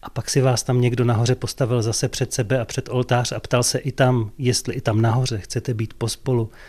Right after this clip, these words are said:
třeba i na věky, jaká by byla vaše odpověď u takového obřadu, u takového oddávajícího tam nahoře?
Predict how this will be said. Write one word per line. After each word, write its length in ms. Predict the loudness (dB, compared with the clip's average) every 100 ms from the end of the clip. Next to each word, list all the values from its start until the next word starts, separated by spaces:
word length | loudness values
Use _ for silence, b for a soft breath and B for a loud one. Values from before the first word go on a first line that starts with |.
| B B B
třeba 260 | -6 -2 0
i 120 | 0
na 100 | 2
věky, 440 | 2 0 -4 -10 -10 b b b b -20 -20 -20 -20 -12
jaká 260 | -8 -2 0
by 100 | 2
byla 200 | 4 2
vaše 280 | 0 -2 -6
odpověď 720 | -8 -6 -2 0 -2 -4 -16 -18 b b b b b -20 -20 -10
u 40 |
takového 380 | -8 -2 0 2
obřadu, 360 | 0 -2 -2 -2
u 80 | -2
takového 420 | -4 0 0 0
oddávajícího 680 | -2 -2 0 -2 -4 -4 -2
tam 180 | 0 0
nahoře? 420 | 0 -2 -2